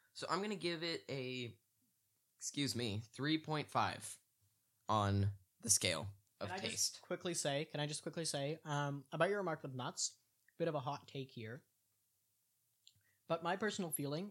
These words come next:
Speaker 2: is, although I do like the taste of most nuts, although I usually don't eat them because of their high fat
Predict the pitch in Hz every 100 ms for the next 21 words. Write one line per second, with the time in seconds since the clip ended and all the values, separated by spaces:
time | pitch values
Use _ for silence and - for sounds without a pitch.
0 | - 151 160 170 165 151 165 151 147 123
1 | 143 151 - 147 143 147 - 160 - -
2 | 160 135 135 123 - 143 135 151 131 127
3 | 139 156 160 156 135 123 127 113 - -
4 | 123 117 - 120